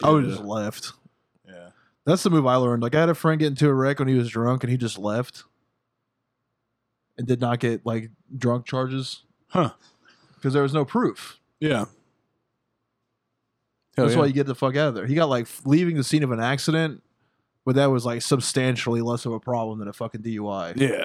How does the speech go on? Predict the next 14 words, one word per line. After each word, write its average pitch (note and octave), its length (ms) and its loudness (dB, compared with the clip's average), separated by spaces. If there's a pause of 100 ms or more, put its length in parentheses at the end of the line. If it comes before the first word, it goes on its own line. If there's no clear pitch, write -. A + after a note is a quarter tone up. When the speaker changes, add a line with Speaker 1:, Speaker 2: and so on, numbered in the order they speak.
(140)
Speaker 2:
yeah. F2+ 280 -6 (260)
Speaker 1:
So F2 360 -10
that's D3+ 240 0
the C3+ 80 -2
fucking A#2 300 -2
move. F#2+ 500 -6 (160)
If D#3+ 140 0
you're F#3 120 4
out G#3 180 4
there F#3+ 220 2
and E3+ 60 0
you're D#3 80 -2
driving D3 300 2
drunk D3 460 0